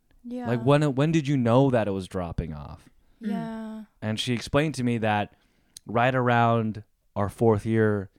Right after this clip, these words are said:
Speaker 2: in our relationship, she began to understand that, "Okay, wait a second, I don't think this is gonna work out."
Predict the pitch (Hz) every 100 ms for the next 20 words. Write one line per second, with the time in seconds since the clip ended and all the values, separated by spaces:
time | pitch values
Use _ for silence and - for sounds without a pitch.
0 | _ _ _ _ 101 101 101 98 98 95
1 | - - 92 95 98 131 160 - 107 -
2 | 92 87 - - _ _ _ _ _ _
3 | _ _ _ _ _ _ _ - 113 107
4 | 110 110 98 104 98 - 107 101 98 98
5 | 104 90 82 98 95 92 87 85 85 -
6 | 92 95 90 95 85 - - 90 85 85
7 | - 82 85 80 80 90 87 87 90